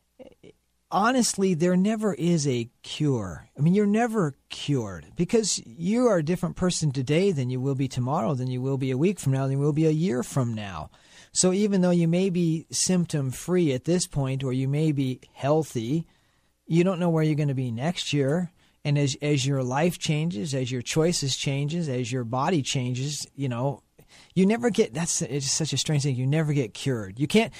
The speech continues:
Speaker 2: you can't get healthy one day and then decide to stop eating right and exercising and expect to be healthy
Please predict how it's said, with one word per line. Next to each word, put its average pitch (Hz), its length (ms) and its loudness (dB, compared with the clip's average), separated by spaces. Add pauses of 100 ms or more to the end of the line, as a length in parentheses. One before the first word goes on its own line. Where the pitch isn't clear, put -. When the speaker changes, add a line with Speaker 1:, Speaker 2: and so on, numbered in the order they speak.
(200)
Speaker 2:
you 185 80 4
can't 247 260 4
get 202 160 4
healthy 185 440 2
one 160 240 2
day 160 180 2
and 160 80 2
then 156 120 0
decide 170 360 0
to 147 80 -2
stop 156 340 0
eating 180 380 4
right 139 240 0
and 123 100 -4
exercising 147 760 2
and 135 100 0
expect 139 380 -2
to 143 180 -2
be 147 140 2
healthy 139 500 -2